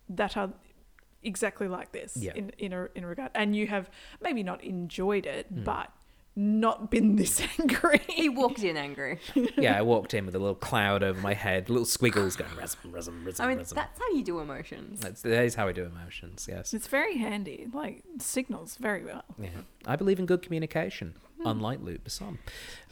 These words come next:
Speaker 2: According to the Ultimate Edition D V D, Prince and Michael Jackson were the sources of inspiration for the part of Ruby Rhod,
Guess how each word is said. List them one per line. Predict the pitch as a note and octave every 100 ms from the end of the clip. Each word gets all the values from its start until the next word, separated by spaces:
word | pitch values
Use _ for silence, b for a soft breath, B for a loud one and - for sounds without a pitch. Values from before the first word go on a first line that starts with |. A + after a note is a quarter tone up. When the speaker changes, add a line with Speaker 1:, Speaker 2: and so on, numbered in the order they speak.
| B D3+
Speaker 2:
According | E3 - A#3 C#4 A#3+
to | - E3
the | C#3+ D3
Ultimate | C#3 C#3+ - B2+ A#2+
Edition | A2+ A#2+ - G#2
D | A2
V | G2+
D, | G2 A2 F#2+ F#2+
Prince | - D#3 F3+ -
and | A#2+
Michael | A2 A2 -
Jackson | G2 A2 A2 - G2
were | F2
the | F2
sources | G#2 F#2+ -
of | G2+
inspiration | F#2+ F2+ - F#2+ F2+ F2+ - F#2
for | -
the |
part | - F2+ E2+
of | G2 F2
Ruby | E2+ E2+
Rhod, | F#2 A#2+ F#2